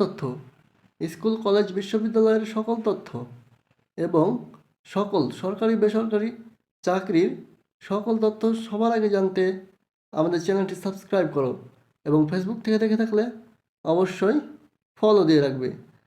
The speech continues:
যাতে পরবর্তী কোনো ভিডিও আপলোড করলে তুমি তার নোটিফিকেশন সঙ্গে সঙ্গে পেয়ে যাও। তো চলো আর কথা না বাড়িয়ে যাওয়া যাক মূল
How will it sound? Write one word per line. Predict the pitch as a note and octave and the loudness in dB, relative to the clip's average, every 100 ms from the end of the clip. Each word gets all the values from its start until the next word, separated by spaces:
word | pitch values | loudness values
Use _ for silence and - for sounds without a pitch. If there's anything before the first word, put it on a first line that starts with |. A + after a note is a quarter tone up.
| _ - | _ -6
যাতে | E3+ F3+ | -6 -2
পরবর্তী | F#3+ G#3+ A#3 A3+ A3 | 0 2 2 -2 0
কোনো | A3 G#3+ | 2 2
ভিডিও | G#3+ G#3 | 2 2
আপলোড | G#3+ A3+ A3 | 2 -2 0
করলে | G#3+ G#3 A3+ A3+ - _ _ | 2 2 0 -6 -18 _ _
তুমি | F#3 F#3 F#3 | -4 -2 0
তার | F#3 A3+ - - E3+ | -2 -4 -14 -6 -4
নোটিফিকেশন | G3+ - A3 G#3 G3 - | -2 -2 -2 -2 -4 -4
সঙ্গে | A3+ G3+ F3 | -2 0 0
সঙ্গে | E3+ D#3 D3 | 0 0 0
পেয়ে | C#3+ B2+ | 0 0
যাও। | A#2 - - _ _ _ - | -4 -10 -20 _ _ _ -6
তো | D3+ | -2
চলো | F#3 F#3+ A3 | 2 4 4
আর | A3 | 2
কথা | G#3+ G#3+ | -2 0
না | A3+ | 2
বাড়িয়ে | G3+ F3+ A#3 - - C3+ | 2 2 0 -4 -12 -4
যাওয়া | E3+ E3 | -2 0
যাক | F3 F3 | -2 -2
মূল | F3+ | -2